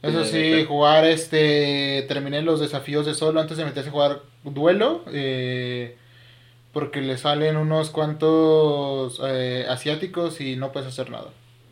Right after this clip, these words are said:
Speaker 2: Sí, jueguen solo antes de que se metan a los duelos, porque la neta les van a meter la riata.
Speaker 1: Mucho, y piensen bien qué B D quieren, para que lo tengan más o menos bien formado y ya se puedan meter y, y,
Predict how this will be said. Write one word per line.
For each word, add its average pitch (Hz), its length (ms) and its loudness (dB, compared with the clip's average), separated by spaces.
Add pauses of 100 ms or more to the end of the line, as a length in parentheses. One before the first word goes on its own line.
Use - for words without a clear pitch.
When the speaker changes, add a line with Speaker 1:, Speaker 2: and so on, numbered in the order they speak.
(1500)
Speaker 2:
Sí, 135 380 6
jueguen 156 400 8
solo 190 600 8
antes 127 300 4
de 170 100 6
que 147 100 4
se 123 80 2
metan 113 320 4
a 156 60 8
los 120 220 8
duelos, 110 400 8
porque 113 200 4
la 107 80 6
neta 107 160 4
les 120 100 10
van 107 140 6
a 113 40 6
meter 117 220 6
la 113 120 8
riata. 104 400 6 (440)
Speaker 1:
Mucho, 135 480 -8
y 135 100 -4
piensen 143 340 -4
bien 156 180 -2
qué 160 100 4
B 156 120 6
D 156 180 4
quieren, 131 380 0
para 123 180 -4
que 131 100 -6
lo 123 120 -4
tengan 131 240 -2
más 131 160 -2
o 143 60 -4
menos 139 260 -4
bien 135 200 -4 (440)
formado 175 600 6
y 143 100 4
ya 139 220 6
se 143 100 -6
puedan 151 220 0
meter 143 300 0
y, 170 80 2
y, 131 760 -2